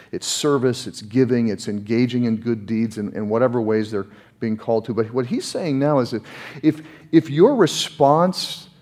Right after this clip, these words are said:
to a need is to pull back, is to, is to like, "Eh, I'm not sure I wanna do,"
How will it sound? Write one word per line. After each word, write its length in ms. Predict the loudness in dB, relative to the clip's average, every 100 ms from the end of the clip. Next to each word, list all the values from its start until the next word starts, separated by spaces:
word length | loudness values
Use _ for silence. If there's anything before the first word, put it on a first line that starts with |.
| _ _ -6
to 200 | 2 4
a 60 |
need 560 | 4 4 2 0 -8 -16 -20 -20 _ _ _ _ _ _ _ _ _ _ -4
is 160 | -4 -2
to 100 | -6
pull 360 | -4 2 4
back, 460 | 4 0 -2 -10 -16 -20 -20 _ _ _ _ _ _ _
is 160 | -8 -6
to, 200 | -8 -4
is 220 | -2 -2 -2
to 140 | 2
like, 300 | 4 4 0
"Eh, 340 | -4 0 2 2
I'm 120 | 2
not 120 | -2
sure 300 | -2 0 0
I 40 |
wanna 220 | 2 0
do," 140 | -2